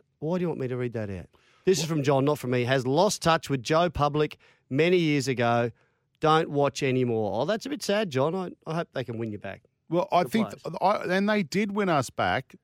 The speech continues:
Speaker 2: with Tim Payne and Justin Langer
Speaker 1: Mm.
Speaker 2: after the whole sandpaper.
Speaker 1: Yeah.
Speaker 2: They, they, they did win us back.
Speaker 1: Which wasn't as bad as everyone thought, in my opinion.
Speaker 2: No, w-, well, no, it wasn't.
Speaker 1: We
Speaker 2: But
Speaker 1: overreacted.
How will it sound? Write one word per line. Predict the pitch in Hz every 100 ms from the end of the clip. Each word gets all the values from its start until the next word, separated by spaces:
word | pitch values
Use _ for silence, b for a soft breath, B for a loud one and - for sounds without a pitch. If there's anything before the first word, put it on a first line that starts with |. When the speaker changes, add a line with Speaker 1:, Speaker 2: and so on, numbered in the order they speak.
| _
Speaker 2:
with | 117 135 117 -
Tim | 151 135
Payne | - 120 107 113 170 -
and | - 110
Justin | 98 117 - 101
Langer | 95 104 85 78 131
Speaker 1:
Mm. | 127 123 101 - _
Speaker 2:
after | 120 120 -
the | 110
whole | 98 104
sandpaper. | - 104 92 95 80 76 - - 135
Speaker 1:
Yeah. | 117 82 -
Speaker 2:
They, |
they, | 82 151
they | 156 190 160
did | 180 220
win | 214 185
us | 135
back. | 117 101
Speaker 1:
Which | 147
wasn't | 165 156 143
as | 104
bad | 127 120
as | 107
everyone | 113 104 101
thought, | 90 104 - _ _ _ _ _ _ -
in | 127
my | 110 98
opinion. | - 101 - _ _ _ _ _ _ _ _ _ _
Speaker 2:
No, | 175 214 220
w-, | 226 240
well, | 233 240 233
no, | 247 220 120 -
it | 175
wasn't. | 208 226 156 98
Speaker 1:
We | -
Speaker 2:
But | 220 151 202
Speaker 1:
overreacted. | 120 110 95 -